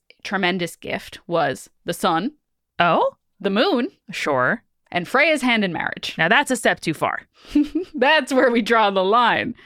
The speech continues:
Speaker 1: So the gods huddle up to discuss this deal, and they say, "Okay, but you have to complete the fortress by the first day of summer."
Speaker 2: Julia, this is simply good business practices. You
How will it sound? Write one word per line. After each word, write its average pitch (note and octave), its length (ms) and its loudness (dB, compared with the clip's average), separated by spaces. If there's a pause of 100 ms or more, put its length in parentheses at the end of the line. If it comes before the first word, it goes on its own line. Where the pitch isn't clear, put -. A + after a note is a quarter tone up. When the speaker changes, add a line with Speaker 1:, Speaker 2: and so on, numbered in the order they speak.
(440)
Speaker 1:
So B3 100 0
the A#3 100 2
gods C#4+ 300 4
huddle C4 340 2
up B3 140 0
to B3+ 120 -2
discuss G3+ 360 -2
this F3+ 220 -10
deal, E3+ 360 -2 (220)
and G3 220 2
they F#3 100 2
say, F3 340 0
"Okay, - 440 -2 (100)
but D4+ 340 2 (340)
you F3+ 100 -10
have B3 400 -2
to D#4 100 -6
complete B3 460 -4
the A3+ 80 -8
fortress - 640 -4
by F3 160 -2
the E3+ 80 -6
first F#3+ 400 -4
day E3+ 180 0
of C#3 100 -2
summer." - 360 -12 (240)
Speaker 2:
Julia, D#4+ 360 2
this G#4+ 160 0
is A4 140 0
simply F#4 320 2
good F#3+ 280 0
business G3 360 0
practices. E3 680 0
You G#3+ 200 2